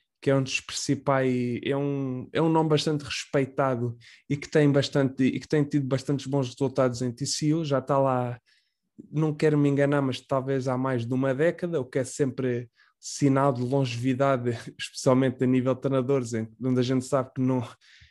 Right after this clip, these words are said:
mesmo na N F L é raro haver um, um head coach que dure lá mais do que, que chega a durar uma década. Então, desta forma, o Gary Patterson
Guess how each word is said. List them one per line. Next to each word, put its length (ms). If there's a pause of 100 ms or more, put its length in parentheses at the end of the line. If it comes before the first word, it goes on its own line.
(120)
mesmo 240
na 120
N 120
F 200
L 160
é 100
raro 280
haver 300
um, 380 (160)
um 260
head 300
coach 400
que 100
dure 240
lá 220
mais 400
do 160
que, 440 (560)
que 60
chega 220
a 40
durar 240
uma 220
década. 580 (480)
Então, 240
desta 280
forma, 220
o 100 (180)
Gary 260
Patterson 600